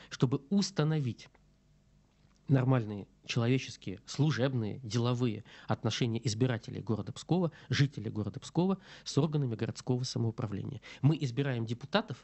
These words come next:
которые являются представителями жителей. За нами нет ни одной финансово-промышленной структуры.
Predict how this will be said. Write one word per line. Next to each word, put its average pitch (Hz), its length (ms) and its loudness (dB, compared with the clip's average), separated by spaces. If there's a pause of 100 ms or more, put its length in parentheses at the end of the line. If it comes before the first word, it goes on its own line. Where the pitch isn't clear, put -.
которые 117 320 -4
являются 147 360 -2
представителями 123 720 -2
жителей. 113 380 -4 (960)
За 160 160 2
нами 180 200 4
нет 160 260 2
ни 127 120 4
одной 127 340 2 (200)
финансово-промышленной 120 880 0
структуры. - 440 -14